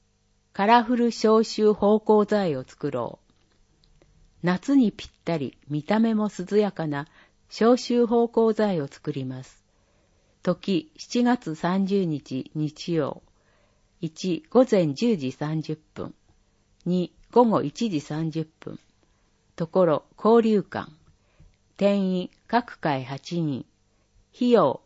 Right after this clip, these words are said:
三百円。四、蹄鉄フォトフレームを作ろう。駒子牧場の馬が使用した蹄鉄を使って、フ-、フォトフレームを作ります。時、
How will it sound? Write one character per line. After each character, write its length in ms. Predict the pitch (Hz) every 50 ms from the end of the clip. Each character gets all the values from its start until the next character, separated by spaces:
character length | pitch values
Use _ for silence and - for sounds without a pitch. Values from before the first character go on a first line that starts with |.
| - _
三 240 | - 165 175 185 190
百 320 | 185 185 - _ - 131
円。 200 | 120 - - - _ _ _ _ _ _ _ _ _ _ _ _ _ _ _ _ _ _ _ _ _ _ _ _ _ _ _ _ _ _ -
四、 340 | 208 240 226 185 - - - _ _ _ _ _ _
蹄 180 | - 233 254 262
鉄 380 | 262 - 247 - - - - _
フ 160 | - - 180
ォ 20 |
ト 180 | 180 - 233 247
フ 140 | 220 - 247
レ 160 | 233 240 233
ー 40 | 214
ム 160 | 190 156 143
を 100 | 127 127
作 280 | - - - - 160 160
ろ 300 | 160 151 135 123 120 _
う。 40 | _ _ _ _ _ _ _ _ _ _ _ _ _ _ _ _ _ _ _ _ _ _ _
駒 300 | - 208 220 262 285 285
子 160 | - - 269 262
牧 260 | - 254 254 - 226
場 240 | - 165 160 156 151
の 180 | 147 151 143 139
馬 320 | - 180 185 202 196 185
が 140 | 170 156 156
使 180 | - - 180 190
用 160 | 196 190 185
し 160 | 185 - _
た 220 | - 170 160 170 _ _ _ _
蹄 220 | - 196 214 226
鉄 300 | 226 - 233 226 - - 220
を 100 | 214 214
使 240 | - - - 196 196
っ 60 | 190
て、 280 | _ _ - 185 190 _ - - _ _ _ _ _ _ _ _ _ _ _
フ-、 120 | - - _ _ _ _ - _ _ _ _ _ _
フ 120 | - - 180
ォ 20 |
ト 180 | 185 - 254 247
フ 200 | 247 - 247 247
レ 160 | 240 240 233
ー 40 | 226
ム 120 | 185 143
を 80 | 139 123
作 260 | - - - - 170
り 140 | 160 160 151
ま 160 | 147 143 143
す。 200 | 139 - - _ _ _ _ _ _ _ _ _ _ _
時、 460 | - 185 185 _ - 220 208 - _